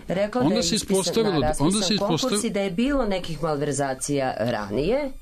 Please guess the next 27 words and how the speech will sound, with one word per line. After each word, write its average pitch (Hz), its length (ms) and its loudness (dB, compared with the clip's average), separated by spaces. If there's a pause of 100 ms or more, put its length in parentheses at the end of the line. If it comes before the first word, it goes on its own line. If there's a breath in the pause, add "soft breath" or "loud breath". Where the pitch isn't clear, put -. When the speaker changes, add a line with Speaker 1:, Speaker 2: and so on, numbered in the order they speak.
Speaker 2:
Pa 190 140 2
on, 196 200 4
ne 190 160 4
znam 156 160 2
da 160 80 4
li 156 80 4
je 151 40 2
rekao 147 260 0
da 135 80 2
je 131 40 0
bil-, 143 260 0
da, 123 260 2
za-, 113 220 2 (440)
ranije 127 320 4
to 127 120 2
je 120 80 2
tek 120 140 0
druga 127 240 4
Speaker 1:
Da, 120 120 -2
Speaker 2:
priča. 117 260 0
Speaker 1:
da. 127 260 -2 (160 loud breath)
Speaker 2:
Dakle, 117 380 4 (240)
ispostavilo 170 680 2
se - 160 2
da 135 120 2
su 127 300 2 (340)
neke 151 440 2